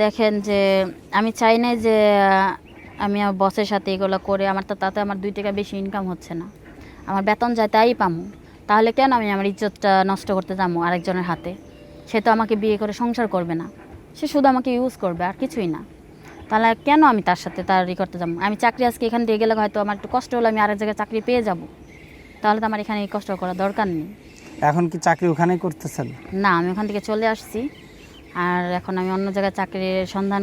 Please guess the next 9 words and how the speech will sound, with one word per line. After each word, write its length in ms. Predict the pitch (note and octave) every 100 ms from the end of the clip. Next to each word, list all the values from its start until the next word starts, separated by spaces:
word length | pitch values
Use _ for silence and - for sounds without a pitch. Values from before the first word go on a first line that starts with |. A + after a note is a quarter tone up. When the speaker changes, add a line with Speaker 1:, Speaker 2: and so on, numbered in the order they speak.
| G3
Speaker 1:
করতেছি। 400 | G3 G#3 G#3 B3+ D#4+ - - - - - - F#3+
আর 100 | F#3 F#3+ -
তাছাড়া 380 | G3+ G3+ A3+ G#3+ G#3
আমি 100 | G3+ F#3+
আপনাদের 260 | G3 F#3+ F#3+
এখানে 180 | G3+ F#3+
আজকে 340 | - - - G3
আসছি 260 | F#3+ - G3 F3+ F3+
একটা 160 | -